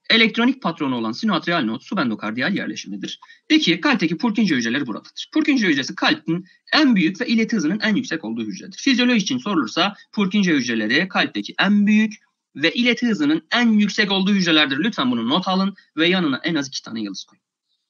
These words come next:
Subendokard tabakası önemli. Sinoatrial nod burada. Purkinje hücresi burada ki Purkinje hücresi kalpteki en büyük, e, direncin en düşük, ilet hızının en yüksek olduğu yer. En dışta da biliyorsunuz bizim bir zar tabakamız var. Nasıl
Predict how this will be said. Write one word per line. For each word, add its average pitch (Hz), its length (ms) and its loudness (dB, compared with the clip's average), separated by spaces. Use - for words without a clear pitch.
Subendokard 185 520 0
tabakası 127 320 -6
önemli. 107 360 -2
Sinoatrial 175 440 -2
nod 175 180 -2
burada. 123 380 -6
Purkinje 226 380 2
hücresi 151 280 -2
burada 151 240 -2
ki 160 120 -4
Purkinje 170 360 -4
hücresi 113 220 -6
kalpteki - 380 -6
en 139 160 -2
büyük, 143 160 -4
e, 117 40 -6
direncin 160 320 4
en 208 180 4
düşük, 220 240 2
ilet 220 220 0
hızının 143 280 -2
en 185 160 0
yüksek 123 340 -2
olduğu 92 240 -8
yer. - 260 -16
En 311 180 6
dışta 220 220 2
da 208 100 4
biliyorsunuz 160 360 2
bizim 165 180 0
bir 143 40 -2
zar 170 260 0
tabakamız 123 460 -4
var. 90 220 -8
Nasıl 156 340 -2